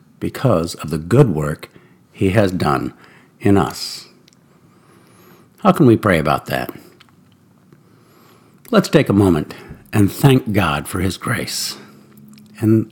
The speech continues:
let the truth of that grace settle in. It is ours now. We didn't earn it, and we don't have to do anything to keep it.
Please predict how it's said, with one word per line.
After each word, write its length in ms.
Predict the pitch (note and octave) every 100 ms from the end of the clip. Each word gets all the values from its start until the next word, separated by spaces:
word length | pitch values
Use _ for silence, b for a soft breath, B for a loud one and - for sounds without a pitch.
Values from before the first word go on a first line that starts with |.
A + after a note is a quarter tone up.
| -
let 460 | D3 F3 F3+ -
the 80 | C3+
truth 560 | - - - E3+ C3+ -
of 140 | - E2+
that 200 | F2 E2
grace 600 | F2+ E2 D2+ - - - _
settle 400 | - - F#2 E2+
in. 380 | D2+ B1 - - b b b b b b b b b
It 140 | - A#2
is 180 | A#2+ B2
ours 580 | C3 G2 - - - - _ _ _ _ -
now. 420 | G#2 C3 - - - _ b b b b b b b b b _ -
We 140 | G3
didn't 280 | B2+ F2 - -
earn 220 | G2+ -
it, 240 | - - - B B B B _
and 380 | G3 D#3 D3 A#2+
we 160 | A#2+
don't 240 | A2 G2+ F#2
have 400 | - A2 G2 -
to 80 | F2
do 200 | F2+ F2+
anything 480 | F#2 A2 A2 A2 G#2+
to 100 | A#2
keep 320 | - D#2+ -
it. 220 | - -